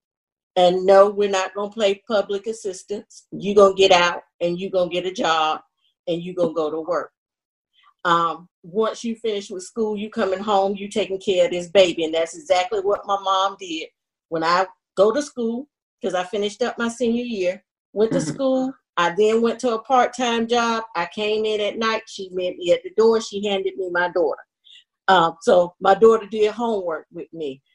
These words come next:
Speaker 1: Um, they did not, they didn't play that. They,
Speaker 2: Mm.
Speaker 1: they wanted to teach me that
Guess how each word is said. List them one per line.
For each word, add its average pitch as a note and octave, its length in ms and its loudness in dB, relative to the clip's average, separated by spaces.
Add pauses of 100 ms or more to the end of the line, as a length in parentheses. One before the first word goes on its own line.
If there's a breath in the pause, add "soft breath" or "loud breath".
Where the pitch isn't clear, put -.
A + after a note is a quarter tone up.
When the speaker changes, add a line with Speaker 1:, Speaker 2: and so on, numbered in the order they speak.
(300)
Speaker 1:
Um, E3 320 -4 (100)
they G3+ 260 4
did G3 280 -2
not, F#3 320 -2 (920)
they F#3+ 200 4
didn't G3 320 2
play F3 280 0
that. C#3+ 160 -8 (260)
They, F3+ 260 4
Speaker 2:
Mm. D#3 180 -6
Speaker 1:
they F#3+ 160 2
wanted G3+ 400 -2
to F3+ 100 -8
teach A3 380 -8
me F3 340 -6 (440)
that F#3 300 8